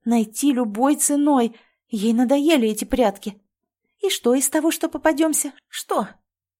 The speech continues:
Думаешь, эти твари запугают нас до смерти?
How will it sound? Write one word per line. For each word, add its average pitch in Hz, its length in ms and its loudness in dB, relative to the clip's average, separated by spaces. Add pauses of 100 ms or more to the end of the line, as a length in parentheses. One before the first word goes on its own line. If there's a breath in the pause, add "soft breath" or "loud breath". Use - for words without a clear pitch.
Думаешь, 254 460 -2
эти 262 180 -8
твари 269 300 -2
запугают 294 580 -2
нас 202 160 -4
до 208 140 -2
смерти? 196 500 -10